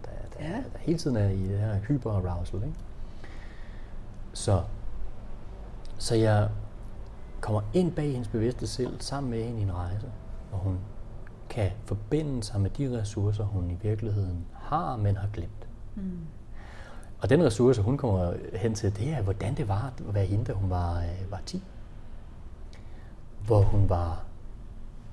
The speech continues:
Speaker 1: jeg kan se, når hun kommer derhen, hendes ansigt forandrer sig, ikke?
Speaker 2: Nå, fedt.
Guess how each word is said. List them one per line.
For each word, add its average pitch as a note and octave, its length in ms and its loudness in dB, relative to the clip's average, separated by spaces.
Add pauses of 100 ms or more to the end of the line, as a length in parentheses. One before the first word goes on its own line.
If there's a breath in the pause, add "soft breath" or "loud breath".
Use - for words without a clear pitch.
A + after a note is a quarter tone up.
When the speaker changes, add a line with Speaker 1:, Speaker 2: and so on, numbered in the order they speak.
(200)
Speaker 1:
jeg G2 100 2
kan E2+ 80 -2
se, G3 200 4
når B2+ 100 2
hun G2+ 80 4
kommer G2+ 160 4
derhen, A2+ 200 4
hendes G#2 180 2
ansigt G#2 280 0
forandrer F#2+ 300 -4
sig, - 140 -8 (420)
ikke? C#3 120 -4
Speaker 2:
Nå, G3+ 60 -6 (140)
fedt. - 300 -8